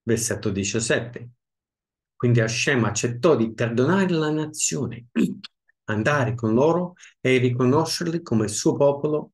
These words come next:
sulla base del suo favore per Mosè. Questa storia ci fa vedere il concetto hasidico del tzadikismo, <clears throat> in cui il merito è il favore di una singola persona retta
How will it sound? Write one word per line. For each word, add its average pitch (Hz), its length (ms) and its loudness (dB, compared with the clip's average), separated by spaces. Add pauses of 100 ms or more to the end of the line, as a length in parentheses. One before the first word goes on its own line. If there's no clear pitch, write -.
sulla 123 320 2
base 120 560 0 (300)
del 110 120 -2
suo 123 260 0
favore 110 360 0
per 101 140 -4
Mosè. 92 360 -6 (960)
Questa 185 360 2
storia 95 460 -2
ci 156 200 -2
fa 151 180 2
vedere 101 420 -2
il 123 120 -6
concetto 123 600 0
hasidico 110 680 0
del 104 300 0 (380)
tzadikismo, 120 800 2
<clears throat> - 460 -4
in 123 240 -2
cui 123 420 2
il 123 100 4
merito 123 440 2
è 131 80 0
il 117 140 2
favore 127 360 4
di 113 100 0
una 110 200 2
singola 147 420 2
persona 120 680 -6 (460)
retta 123 680 0